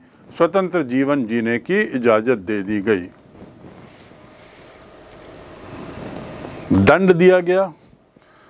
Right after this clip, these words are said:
मजदूरों को औद्योगिक क्रांति के दरमियान और उसके पूर्व में भी, और दंड स्वरूप उन्हें देश निकाला में ऑस्ट्रेलिया भेज दिया गया। लेकिन जब तक वे सज़ा याफ्ता थे, जब तक वे सज़ा पा रहे थे,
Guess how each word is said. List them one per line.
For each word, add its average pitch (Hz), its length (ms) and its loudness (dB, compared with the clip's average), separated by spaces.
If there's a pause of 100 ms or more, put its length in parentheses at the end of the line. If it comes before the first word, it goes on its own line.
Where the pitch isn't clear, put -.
मजदूरों 131 600 4
को 170 300 -4 (580)
औद्योगिक 151 540 2
क्रांति 151 360 0
के 151 140 -2
दरमियान 143 640 0 (800)
और 165 260 4
उसके 165 340 0
पूर्व - 880 0
में 165 160 4
भी, 165 220 -4 (400)
और 139 160 4
दंड 156 300 0
स्वरूप 160 400 -2
उन्हें 147 260 -2
देश 151 280 0
निकाला 147 360 2
में 147 120 -2
ऑस्ट्रेलिया 147 480 2
भेज 147 220 0
दिया 151 260 0
गया। 151 280 -4 (440)
लेकिन 190 480 2 (540)
जब 165 320 2
तक 240 240 2
वे 208 140 6
सज़ा 175 440 0
याफ्ता 165 480 0
थे, 107 280 -10
जब 165 220 -6
तक 175 180 -8
वे 180 120 -2
सज़ा 160 340 0
पा 135 240 0
रहे 135 240 -2
थे, 98 200 -14